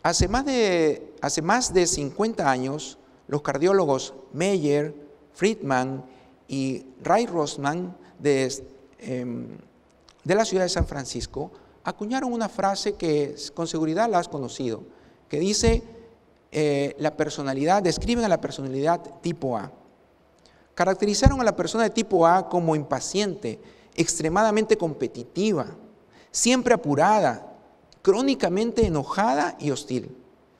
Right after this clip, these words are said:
También le dieron como, eh, la describieron como altamente agresiva, ambiciosa y trabajadora, fácilmente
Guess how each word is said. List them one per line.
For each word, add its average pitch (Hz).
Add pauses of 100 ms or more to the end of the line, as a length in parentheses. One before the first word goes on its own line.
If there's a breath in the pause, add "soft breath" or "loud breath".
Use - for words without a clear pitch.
(580 soft breath)
También 247
le 294
dieron 277
como, 233 (380 loud breath)
eh, 180
la 185
describieron 208
como 196
altamente 240
agresiva, 156 (180)
ambiciosa 202
y 170
trabajadora, 123 (800 soft breath)
fácilmente 226